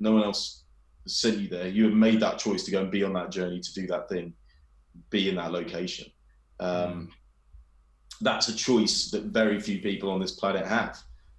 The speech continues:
Speaker 1: Um, so part of it is no more boo-hoo. G-, get out, get off the wambulance and just go, "Actually, this is not that bad." Um,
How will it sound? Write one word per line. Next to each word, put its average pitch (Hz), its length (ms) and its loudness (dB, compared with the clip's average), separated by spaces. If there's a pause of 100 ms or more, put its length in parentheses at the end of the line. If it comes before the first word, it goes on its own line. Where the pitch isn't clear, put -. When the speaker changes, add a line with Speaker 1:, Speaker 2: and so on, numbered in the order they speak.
(300)
Speaker 1:
Um, 87 560 -6 (160)
so 98 440 0 (440)
part 127 180 6
of 110 80 4
it 107 140 0
is 98 540 -2 (560)
no 120 160 4
more 117 180 4
boo-hoo. 110 600 4 (540)
G-, 98 240 0
get 110 160 0
out, 107 260 0
get 117 120 0
off 110 100 0
the - 80 -6
wambulance 98 720 -2
and 92 260 -4 (560)
just - 220 -12
go, 92 240 -2 (160)
"Actually, 98 380 -4
this 95 160 -4
is 92 80 -6
not 98 220 2
that 82 220 -10
bad." - 960 -10
Um, 95 600 2